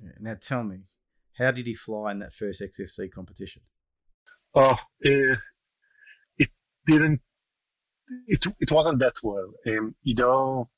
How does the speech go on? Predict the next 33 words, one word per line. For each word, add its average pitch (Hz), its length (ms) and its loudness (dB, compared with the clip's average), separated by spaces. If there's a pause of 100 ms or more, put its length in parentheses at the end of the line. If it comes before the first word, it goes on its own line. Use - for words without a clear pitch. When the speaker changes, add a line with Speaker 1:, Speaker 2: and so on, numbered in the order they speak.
(460)
Speaker 2:
I 120 60 4
think 98 180 2
he - 40 2
finished 117 420 0 (460)
ninth 110 540 0
or, 101 140 -6 (180)
or 101 220 -6
eleventh 120 500 -2 (160)
out 104 160 0
of 98 120 -10 (140)
twenty, 123 400 -2 (600)
uh, 98 140 -2
which 107 180 2
is 117 100 2
also 135 280 2
okay 117 240 -4
for 104 360 -10
a 98 40 -20
first - 380 -4
time, 110 380 -8
uh, 101 640 -20
uh, 98 200 -14 (100)
for 101 300 -4
a 98 320 -14
young 104 280 -10
boy 104 340 -8 (160)
competing 104 520 -10 (600)
in, 110 340 0
in 117 140 0
the 104 80 -2
U 117 260 4
S. 120 160 0
But, 117 220 0